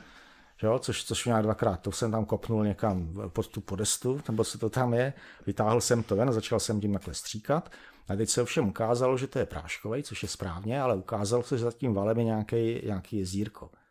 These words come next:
což jsem netušil. Takže okamžitě se seběhli nějaký lidi,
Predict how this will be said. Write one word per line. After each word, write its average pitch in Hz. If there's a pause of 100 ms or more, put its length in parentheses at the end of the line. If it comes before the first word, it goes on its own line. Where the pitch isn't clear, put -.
(300)
což -
jsem 110
netušil. - (460)
Takže 107
okamžitě 120
se -
seběhli 120
nějaký 120
lidi, 101